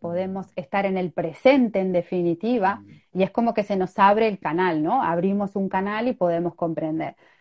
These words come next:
Speaker 2: Si, si, por ejemplo, si, si, si Andrea, si ti-, tú, tú, tú tienes un mazo, sacar una carta semanalmente, poderla trabajar, poderla estudiar, profundizar, porque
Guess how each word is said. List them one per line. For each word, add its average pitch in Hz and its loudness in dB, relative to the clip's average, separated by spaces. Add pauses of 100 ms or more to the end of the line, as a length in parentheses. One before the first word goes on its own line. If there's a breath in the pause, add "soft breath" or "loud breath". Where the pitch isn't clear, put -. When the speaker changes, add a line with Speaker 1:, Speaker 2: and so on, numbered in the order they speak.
(200 soft breath)
Speaker 2:
Si, 196 -6
si, 190 2
por 180 8
ejemplo, 208 6
si, 190 2 (380)
si, 185 -4
si - 0
Andrea, 202 4
si 214 -2
ti-, 202 -4
tú, 214 -6
tú, 196 -4
tú 196 -2
tienes 208 0
un 202 2
mazo, 262 2 (340)
sacar 226 0
una 208 -6
carta 220 -2
semanalmente, 196 -6
poderla 190 -2
trabajar, 233 -2
poderla 180 -4
estudiar, 202 -2
profundizar, 175 -6
porque 208 -6